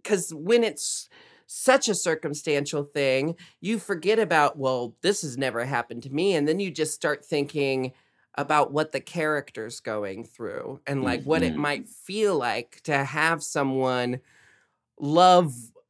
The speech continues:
Speaker 1: a half of you, <laughs> you know, to love
Speaker 2: Yeah.
Speaker 1: a, an idea of you, but not who you actually are. And then when that person is confronted with who you actually are, they leave.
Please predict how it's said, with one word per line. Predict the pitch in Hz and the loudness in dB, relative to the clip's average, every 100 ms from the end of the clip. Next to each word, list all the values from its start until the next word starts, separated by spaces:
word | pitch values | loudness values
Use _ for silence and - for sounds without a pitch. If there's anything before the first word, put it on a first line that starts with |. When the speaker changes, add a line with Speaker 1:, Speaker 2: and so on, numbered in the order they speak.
| - | -12
Speaker 1:
a | 135 | -8
half | 143 - 220 226 226 131 | -6 0 4 4 0 -6
of | 104 101 | -6 -10
you, | 104 - 147 - | -12 -12 -12 -2
<laughs> | |
you | 220 185 - 262 - | 0 6 8 8 8
know, | 269 262 247 262 294 285 247 208 | 8 8 6 6 8 6 4 0
to | - 202 | 0 2
love | 180 190 190 | 6 8 8
Speaker 2:
Yeah. | 175 160 156 | 8 6 4
Speaker 1:
a, | - - - 175 | -2 -20 -2 2
an | 170 | 4
idea | 175 170 185 196 180 165 | 4 2 0 2 4 4
of | 147 131 | 0 -2
you, | 135 139 | -2 -4
but | 123 139 143 | 0 0 2
not | 143 156 | 0 0
who | 156 147 | -2 0
you | 139 131 | 0 0
actually | 127 104 - 123 117 107 - | 0 -2 -6 -6 -4 -4 -2
are. | 127 113 104 98 95 | 0 2 0 -2 -2
And | 135 123 | -4 -2
then | 123 131 | -2 -2
when | 123 | -2
that | 123 123 _ | -2 -4 _
person | 160 143 147 139 | 0 0 -2 -4
is | 120 | -6
confronted | - 147 143 240 254 185 139 | -6 -6 0 0 2 -2 -4
with | 139 | -4
who | 151 | -4
you | 135 127 | -4 0
actually | 120 120 - 127 120 | -2 -2 -6 -4 0
are, | 117 120 _ _ _ _ _ - | 0 0 _ _ _ _ _ 2
they | 156 156 | 4 4
leave. | 143 233 185 82 | 0 -2 -2 -4